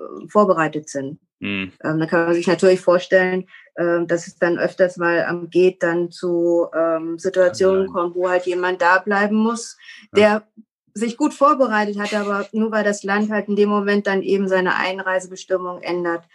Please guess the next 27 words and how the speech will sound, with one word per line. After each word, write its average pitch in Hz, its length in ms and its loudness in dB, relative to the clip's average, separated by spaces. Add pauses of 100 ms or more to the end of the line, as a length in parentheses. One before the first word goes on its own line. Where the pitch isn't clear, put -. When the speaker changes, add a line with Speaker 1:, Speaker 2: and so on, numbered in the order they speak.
(400)
Speaker 1:
äh, 165 260 2
er 170 80 4
dann 170 140 2
nicht 170 160 0
mitgenommen 156 500 -2
werden 147 240 -4
kann. 143 320 -8 (640)
Ähm, 180 520 2
aber 185 180 2
ansonsten, 202 1200 0 (360)
ähm, 185 320 0
es 202 120 -2
ist 233 140 -4
halt 262 180 4
schon 247 180 2
eine 254 160 4
Herausforderung 196 760 -2
für 208 140 -4
die 196 120 -4
Kollegen, 190 640 0 (320)
die 196 120 4
halt 190 220 4 (280)
teilweise 196 540 2
noch 190 140 -6
auf - 200 -4
Kurzarbeit 180 580 -4
sind, 226 380 -6